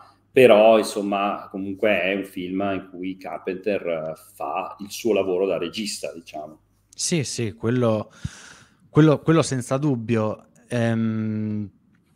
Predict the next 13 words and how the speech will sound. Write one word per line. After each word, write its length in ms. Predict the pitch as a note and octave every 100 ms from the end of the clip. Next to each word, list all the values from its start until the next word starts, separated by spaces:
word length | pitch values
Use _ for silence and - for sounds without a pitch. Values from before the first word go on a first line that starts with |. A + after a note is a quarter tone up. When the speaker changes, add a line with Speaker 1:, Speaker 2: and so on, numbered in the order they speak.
| - - - - - -
Speaker 2:
allora, 320 | C#3+ D3+ B2 A2
io 260 | F3 F#3+ D#3
quello 220 | C#3+ B2+
che, 180 | C3 A2+
quello 200 | C3 C3
che 120 | A#2
penso 360 | - C#3+ - A#2+
in 180 | A#2
generale 580 | A2+ A#2+ A#2+ C3 D3 A#2+
è 120 | G#2+
che 140 | - A2+
un 100 | A2
film, 640 | - B2+ B2+ B2+ B2+ B2+